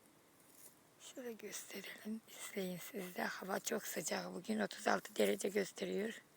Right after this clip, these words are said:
Hava durumuna baktım. Bayağı da sıcak.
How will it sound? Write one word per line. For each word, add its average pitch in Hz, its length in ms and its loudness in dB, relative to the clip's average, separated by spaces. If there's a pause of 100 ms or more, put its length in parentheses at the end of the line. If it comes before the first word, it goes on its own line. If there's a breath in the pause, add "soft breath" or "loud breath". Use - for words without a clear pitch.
(540 loud breath)
Hava - 300 2
durumuna 180 460 0
baktım. 185 460 -2 (800 loud breath)
Bayağı 190 300 4
da 175 100 -6
sıcak. - 460 -2